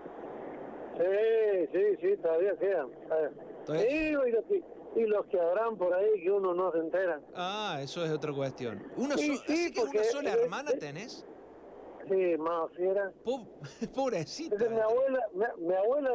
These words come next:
Speaker 1: decía, "Estos jóvenes de ahora, en lo único que piensan es en el sexo". Y tenía diecinueve hijos ella.
Speaker 2: <laughs>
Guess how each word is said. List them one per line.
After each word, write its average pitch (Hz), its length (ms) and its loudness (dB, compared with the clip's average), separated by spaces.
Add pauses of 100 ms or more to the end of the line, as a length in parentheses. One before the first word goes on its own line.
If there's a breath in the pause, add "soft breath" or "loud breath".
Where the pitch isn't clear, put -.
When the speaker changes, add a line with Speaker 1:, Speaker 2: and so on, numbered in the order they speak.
Speaker 1:
decía, 202 380 2 (480 loud breath)
"Estos 196 420 -2
jóvenes 190 600 2
de 147 120 6
ahora, 190 420 2 (920)
en 165 180 2
lo 165 120 4
único 240 480 2
que 202 140 2
piensan 240 600 0
es 226 160 2
en 220 100 2
el 202 240 0
sexo". 170 540 0
Y 196 100 2
tenía 240 400 2
diecinueve 240 720 4
hijos 214 200 2 (100)
ella. 196 160 4
Speaker 2:
<laughs> 370 1120 -6